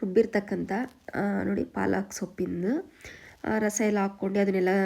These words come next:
ಬ್ಲೆಂಡರ್ದೆಲ್ಲ ತೊಳ್ಕೊಂಡು ಹಾಕ್ಕೊಂಡು ಚೆನ್ನಾಗಿ ಕುದಿಸ್ಕೊಳ್ಬೇಕಾಗುತ್ತೆ. ಉಪ್ಪು ಹಾಕ್ಕೊಂಡಿದ್ದೀವಲ್ವ ಮುಂಚೆಗೇನೆ,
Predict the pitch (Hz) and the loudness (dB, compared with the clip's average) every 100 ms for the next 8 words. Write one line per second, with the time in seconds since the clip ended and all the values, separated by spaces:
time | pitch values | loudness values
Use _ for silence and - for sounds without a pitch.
0 | 190 175 190 185 196 185 180 180 180 175 | 2 2 2 4 2 4 2 2 0 0
1 | 190 180 175 175 175 180 285 403 - - | -2 -2 -4 -6 -8 -2 -2 -4 -10 -18
2 | - - 226 240 254 208 208 - 202 185 | -6 0 2 2 0 0 0 -2 -2 0
3 | 175 175 170 165 165 208 254 208 - 196 | 0 -2 -4 -2 -2 2 2 2 0 -2
4 | 180 170 165 165 160 165 160 165 165 160 | 0 -4 -2 0 2 2 0 -2 -2 -4
5 | - - 165 | -4 -4 0